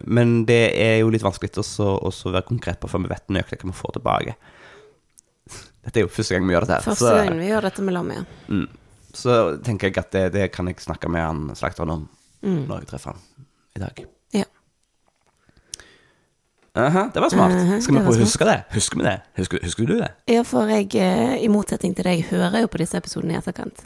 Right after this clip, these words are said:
Speaker 1: Ja.
Speaker 2: Så
Speaker 1: Ja. Jeg bare
Speaker 2: <laughs> Så da blir jeg minnet på hva det er vi sier at vi skal snakke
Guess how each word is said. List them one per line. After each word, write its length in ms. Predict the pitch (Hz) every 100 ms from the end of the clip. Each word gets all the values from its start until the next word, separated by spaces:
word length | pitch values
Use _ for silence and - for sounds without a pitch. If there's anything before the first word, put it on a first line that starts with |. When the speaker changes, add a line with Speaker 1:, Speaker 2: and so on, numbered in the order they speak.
| - _ _ _ _ _ _ -
Speaker 1:
Ja. 140 | 117 117 - _ _
Speaker 2:
Så 120 | - 262 214 - - 294
Speaker 1:
Ja. 160 | 120 123 262 262 254 - _
Jeg 160 | - 123
bare 300 | 107 107 110
Speaker 2:
<laughs> 60 | 113
Så 80 | 110
da 140 | 202 202
blir 120 | 202
jeg 140 | 190
minnet 320 | 190 185 202 -
på 120 | 160
hva 140 | - 175
det 80 | 165
er 20 |
vi 60 | 156
sier 240 | - 160
at 100 | 165
vi 60 | 151
skal 140 | - 143
snakke 200 | 139